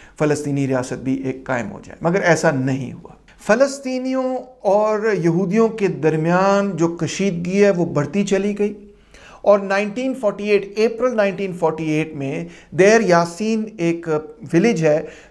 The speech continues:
जहाँ पे इरगुन और लही ने अटैक किया और वो अटैक बड़ा खौफनाक अटैक था। उसमें उन्होंने आम शहरियों का, आम फ़लस्तीनियों का कहते हैं कि कत्ल किया।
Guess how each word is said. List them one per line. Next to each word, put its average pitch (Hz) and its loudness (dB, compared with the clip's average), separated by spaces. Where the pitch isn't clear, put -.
जहाँ 190 6
पे 202 2
इरगुन 196 0
और 190 6
लही 175 6
ने 185 -2
अटैक 233 -2
किया 127 -2
और 180 4
वो 180 0
अटैक 156 0
बड़ा 147 4
खौफनाक 151 0
अटैक 147 2
था। 143 -6
उसमें 170 2
उन्होंने 156 -2
आम 254 4
शहरियों 156 -4
का, 156 -6
आम 214 0
फ़लस्तीनियों 147 -8
का 143 -8
कहते 165 0
हैं 156 -4
कि 151 -2
कत्ल - -4
किया। - -20